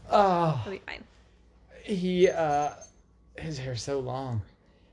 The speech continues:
Speaker 1: Um, so, I don't know where I picked this up. I honestly feel like it could have been a Timberdoodle catalog. I don't know. But my view of education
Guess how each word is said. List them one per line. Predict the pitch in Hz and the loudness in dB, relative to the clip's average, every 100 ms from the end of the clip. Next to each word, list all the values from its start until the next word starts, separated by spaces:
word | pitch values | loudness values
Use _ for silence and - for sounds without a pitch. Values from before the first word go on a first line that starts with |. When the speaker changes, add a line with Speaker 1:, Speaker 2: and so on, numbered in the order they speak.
| - - | -14 0
Speaker 1:
Um, | 160 147 135 123 113 - - - _ - - _ _ _ _ _ - _ - - - | 6 6 6 0 -4 -6 -20 -20 _ -20 -20 _ _ _ _ _ -20 _ -20 -20 -10
so, | - 190 175 156 147 147 - - _ _ _ _ _ _ _ _ _ - - - - - - - | -2 4 8 8 6 4 0 -10 _ _ _ _ _ _ _ _ _ -20 -20 -20 -20 -20 -10 -6
I | |
don't | 202 247 160 | -4 -2 0
know | 156 | 0
where | 143 151 151 | 2 2 2
I | 135 | 0
picked | - 123 113 127 | -4 -10 -12 -10
this | 117 - | -10 -10
up. | - - - - - - - | -12 -14 -20 -20 -20 -20 -6
I | 147 170 | -2 0
honestly | 160 214 208 156 | 2 2 0 -4
feel | 185 | -2
like | 165 | -2
it | 143 | -2
could | - 170 | -6 -2
have | |
been | 147 | 0
a | 120 | -2
Timberdoodle | - 151 127 113 107 101 - | -4 -4 -2 -4 -6 -10 -12
catalog. | - - - - | -10 -8 -10 -10
I | - | -6
don't | 156 117 | -6 -6
know. | - 113 - - - - - - 117 | -8 -14 -20 -20 -20 -20 -20 -12 0
But | 135 131 | 0 2
my | 139 156 175 | 2 4 2
view | 131 139 135 131 | 2 0 2 6
of | 123 107 | 6 4
education | 139 120 117 - 175 202 - 101 98 101 | -2 -2 -2 -2 -2 -2 -4 -6 -4 -8